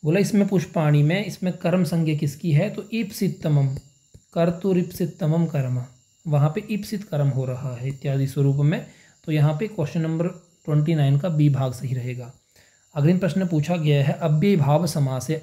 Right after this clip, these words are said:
अव्ययम संज्ञायाम फलम किम अस्ति?" तो ये प्रश्न साथियों नेट के लेवल का है, यह भी नेट के लेवल का था। तो कमीशन में तो ये प्रश्न देखा जा चुका है, सेट में भी देखा जा चुका है। नेट के लेवल में स्वलुक इत्यादि, इसका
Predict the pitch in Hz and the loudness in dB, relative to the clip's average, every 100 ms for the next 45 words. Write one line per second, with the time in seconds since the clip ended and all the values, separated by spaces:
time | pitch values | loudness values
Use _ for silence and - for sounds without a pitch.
0 | - 170 196 196 160 156 160 160 151 147 | -2 0 0 0 -2 0 2 2 2 2
1 | 147 147 139 139 - 135 139 - - _ | 2 4 0 0 -6 -8 -8 -16 -20 _
2 | - 185 190 202 151 170 180 175 175 208 | -6 -2 0 0 2 2 2 0 0 0
3 | 208 190 180 165 160 156 180 170 165 170 | 0 0 4 4 4 0 0 2 0 0
4 | 156 143 185 190 165 160 180 170 160 147 | 0 2 2 2 2 4 4 2 0 0
5 | 160 147 151 143 147 - - - _ _ | 2 2 2 -2 -2 -6 -12 -20 _ _
6 | _ 175 180 175 - 160 156 151 185 180 | _ -4 -2 -4 -2 2 2 2 2 2
7 | 202 180 185 180 202 185 151 135 135 143 | -2 0 2 2 2 2 2 0 -4 -4
8 | 131 139 175 180 196 175 156 151 139 135 | -4 -2 -2 0 0 0 0 0 0 -2
9 | - 143 135 143 202 - - - - 147 | -4 -4 0 0 -2 -8 -20 -10 0 2
10 | 151 151 175 175 180 226 - - - - | 2 0 4 4 4 0 -6 -18 -20 -4
11 | 208 190 185 180 160 - 151 143 156 147 | 0 2 2 0 -6 0 2 4 2 0
12 | - 226 | -2 -4